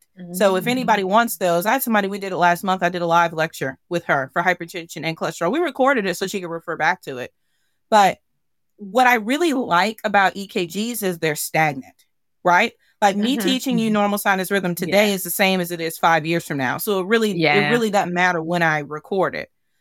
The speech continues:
Speaker 1: So
Speaker 2: Mm-hmm.
Speaker 1: I've kind of just let it happen. Like I've just, I haven't fought it, even though I knew it was going to happen.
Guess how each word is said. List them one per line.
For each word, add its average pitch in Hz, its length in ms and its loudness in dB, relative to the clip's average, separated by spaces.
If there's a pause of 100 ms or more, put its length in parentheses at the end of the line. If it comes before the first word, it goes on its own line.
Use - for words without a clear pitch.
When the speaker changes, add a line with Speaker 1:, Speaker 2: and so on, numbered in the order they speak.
(160)
Speaker 1:
So 240 220 4
Speaker 2:
Mm-hmm. 185 120 -4
Speaker 1:
I've 214 280 0
kind 311 320 0
of 240 100 -2
just 226 280 -6
let 190 340 2
it 202 220 -4
happen. 269 720 -4 (140)
Like 190 180 -2
I've 202 140 2
just, 208 320 -8
I 196 200 2
haven't 220 420 0
fought 175 240 2
it, - 200 -10
even 214 200 -6
though 214 120 2
I 190 120 4
knew 190 220 -4
it 175 80 -6
was 175 100 -10
going 170 240 -4
to 156 80 -8
happen. 175 460 -4